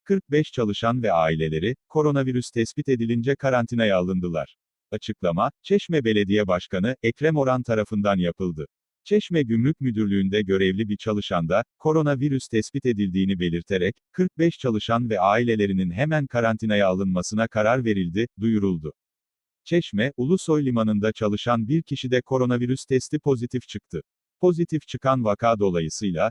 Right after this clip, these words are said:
Çeşme Gümrük Müdürlüğü'nde çalışanlar ve aileleri evlerinde karantina alındı. Çeşme Belediye Başkanı Ekrem Oran, sosyal medya hesabından yaptığı açıklamada,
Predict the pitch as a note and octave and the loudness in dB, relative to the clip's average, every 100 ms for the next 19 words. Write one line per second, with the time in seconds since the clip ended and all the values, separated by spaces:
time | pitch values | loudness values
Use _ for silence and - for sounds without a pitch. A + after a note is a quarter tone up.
0 | - - G3 E3+ D3 A2+ A2+ D#3+ C#3+ A#2+ | -2 0 0 0 0 0 0 0 -2 -2
1 | A2 G2+ F#2 F#2 G#2 G#2+ G2+ - G#2+ G2+ | 0 0 0 0 0 -2 -2 0 0 2
2 | C#3 D#3+ B2+ G2 F#2+ F#2+ G2 A2+ C3 A2+ | 0 2 2 2 2 2 0 2 2 2
3 | G#2+ G#2 A2 - A2 G#2+ G#2+ A#2 F#2+ E2+ | 0 0 0 0 0 0 0 0 0 0
4 | E2+ D#2 D2 _ _ _ _ _ _ _ | -2 -4 -8 _ _ _ _ _ _ _
5 | G#3+ A3 F3 D3 A2+ G#2+ G#2+ A#2 G2 G2 | 0 0 2 2 4 2 2 2 2 0
6 | - A#2 G#2+ F#2 G2+ F#2+ D#2 E2 C#3 - | 0 0 2 0 0 0 0 -2 -4 -8
7 | - C3 - D#3+ D#3+ C3+ C3 C3 A2 - | -2 -2 2 2 2 0 2 2 0 0
8 | A2 G2+ G#2 G2+ G2+ F2 - A2 G2+ F2+ | 0 2 2 2 2 0 -2 0 0 0
9 | - - F2 D#2 F#2 | -4 -4 -2 0 0